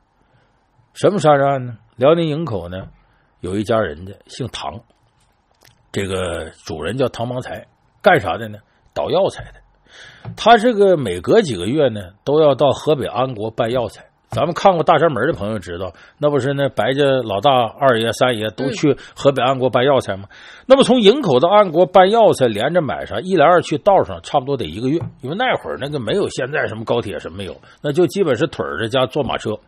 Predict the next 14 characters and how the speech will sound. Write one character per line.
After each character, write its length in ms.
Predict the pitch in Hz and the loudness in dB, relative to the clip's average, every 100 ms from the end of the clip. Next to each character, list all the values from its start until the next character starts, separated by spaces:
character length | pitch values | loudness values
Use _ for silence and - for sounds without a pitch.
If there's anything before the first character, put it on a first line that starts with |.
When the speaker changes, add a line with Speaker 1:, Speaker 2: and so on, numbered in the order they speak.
| _ - - _ _ _ _ _ _ _ | _ -20 -20 _ _ _ _ _ _ _
Speaker 1:
结 180 | - 302 | 4 6
果 140 | 214 156 | 8 6
这 180 | - 285 | 6 2
一 140 | 196 | 4
个 80 | 170 | 4
月 180 | 196 190 | 6 4
时 220 | - 147 | 4 -2
间 260 | 123 131 131 | 2 2 0
他 100 | 135 | -4
回 280 | - 80 92 | -6 -8 -6
来， 160 | 127 - - - - | -6 -8 -18 -20 -10
回 220 | - 156 | -2 0
到 100 | 165 | 0
家 320 | 117 107 95 | 0 -4 -6